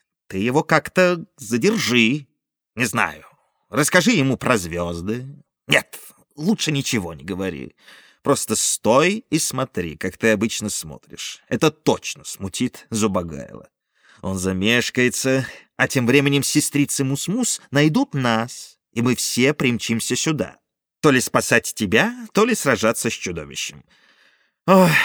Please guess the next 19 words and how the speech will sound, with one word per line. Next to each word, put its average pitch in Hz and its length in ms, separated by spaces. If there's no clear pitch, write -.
лесные 175 480
угодники. 92 680
Пусть - 420
только 170 300
он 143 240
не 135 100
вздумает 98 720
идти 92 320
на 85 100
север». - 460
Камышовая 131 480
кошка - 360
тяжёлой 101 360
лапой 95 400
подкатила 92 720
камешек 101 500
к - 140
Крылану. 110 640
«Это 131 600